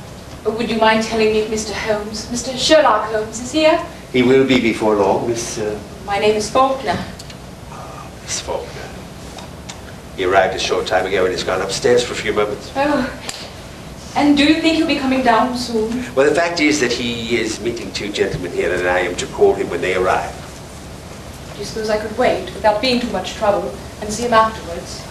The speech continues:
Speaker 2: Certainly, my dear.
Speaker 1: Thank you, and I, I don't want him to know that I came.
Speaker 2: Well, whatever you wish. There's no need of my telling him.
Speaker 1: Oh, it's very important indeed that you don't, Doctor Watson. I can explain it all afterwards.
Speaker 2: No explanation is necessary, my dear.
Speaker 1: Thank you.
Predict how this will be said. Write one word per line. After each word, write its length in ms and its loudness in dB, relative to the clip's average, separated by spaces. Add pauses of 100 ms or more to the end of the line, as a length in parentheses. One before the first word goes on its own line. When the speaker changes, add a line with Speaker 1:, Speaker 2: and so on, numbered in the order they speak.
Speaker 2:
Certainly, 380 -2
my 120 0
dear. 220 2 (760)
Speaker 1:
Thank 280 -2
you, 80 2
and 240 6
I, 540 -2
I 40 0
don't 280 2
want 160 0
him 120 -10
to 120 -8
know 80 -2
that 260 -6
I 160 -8
came. 320 -10 (640)
Speaker 2:
Well, 340 -6
whatever 220 -2
you 140 -2
wish. 500 -2 (160)
There's 160 0
no 80 4
need 140 4
of 80 2
my 120 4
telling 260 4
him. 100 -4
Speaker 1:
Oh, 340 -10
it's 160 -6
very 400 6
important 400 4
indeed 280 2
that 80 -2
you 80 -6
don't, 300 4
Doctor 280 -4
Watson. 360 -4
I 300 4
can 200 0
explain 420 0
it 100 -4
all 240 6
afterwards. 480 -2
Speaker 2:
No 140 2
explanation 540 -4
is 120 -6
necessary, 440 -4
my 120 -8
dear. 160 -10 (260)
Speaker 1:
Thank 320 0
you. 160 -10